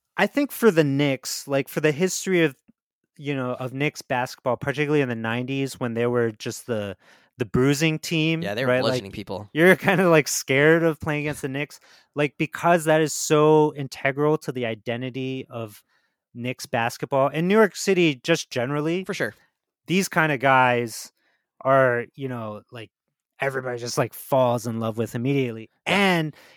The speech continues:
Speaker 1: in three games since the trade deadline, we have seen it in spades. Like, Josh Hart, now with him on the floor, all of a sudden we're winning fifty fifty balls.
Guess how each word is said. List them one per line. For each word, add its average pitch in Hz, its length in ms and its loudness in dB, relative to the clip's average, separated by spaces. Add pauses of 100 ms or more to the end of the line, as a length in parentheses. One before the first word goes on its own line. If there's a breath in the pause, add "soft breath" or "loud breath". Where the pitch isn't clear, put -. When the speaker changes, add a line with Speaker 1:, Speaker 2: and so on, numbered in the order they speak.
(120 soft breath)
Speaker 1:
in 156 140 -2
three 214 340 0
games 170 500 4
since - 540 -6
the 143 100 -4
trade 147 320 2
deadline, 113 720 -2 (420)
we 165 260 4
have 139 300 0
seen 151 440 0
it 127 200 0
in 123 180 -8
spades. 131 720 0
Like, 113 220 -6
Josh 139 380 0
Hart, 127 440 2 (500 soft breath)
now 170 600 6
with 156 200 6
him 175 220 2
on 160 140 6
the 147 80 -2
floor, 160 440 4
all 143 240 2
of 151 80 -2
a 160 40 0
sudden 139 420 0
we're 127 120 0
winning 143 320 -2
fifty - 340 -6
fifty - 340 -8
balls. 101 480 -4